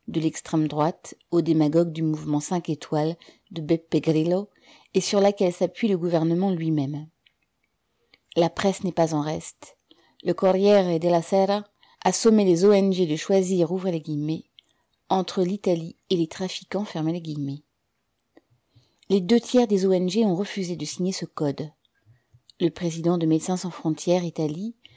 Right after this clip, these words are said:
en dénonce l'absurdité, puisque c'est souvent un organisme officiel des secours en mer qui finalement les appelle pour aller recueillir des migrants.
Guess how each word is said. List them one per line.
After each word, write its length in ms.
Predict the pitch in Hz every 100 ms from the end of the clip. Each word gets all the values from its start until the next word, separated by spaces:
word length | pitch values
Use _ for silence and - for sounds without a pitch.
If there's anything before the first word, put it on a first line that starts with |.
| _ _ -
en 120 | 185
dénonce 360 | 185 185 185 185
l'absurdité, 800 | 160 - 165 151 - 180 214 - _ _ _ -
puisque 240 | 180 -
c'est 140 | 170 156
souvent 340 | - 175 185
un 120 | 165
organisme 520 | 160 160 170 165 - -
officiel 560 | 208 202 202 - 196 175
des 120 | 156
secours 360 | - - 170
en 80 | 151
mer 360 | 151 170 175 - _ _ _ _
qui 120 | -
finalement 520 | - 214 196 175 180
les 220 | 185 160 160
appelle 500 | 160 165 151 151 160 _ _ -
pour 160 | 180 170
aller 180 | 175
recueillir 440 | 165 151 151 151 170
des 120 | 156
migrants. 440 | 147 143 139 139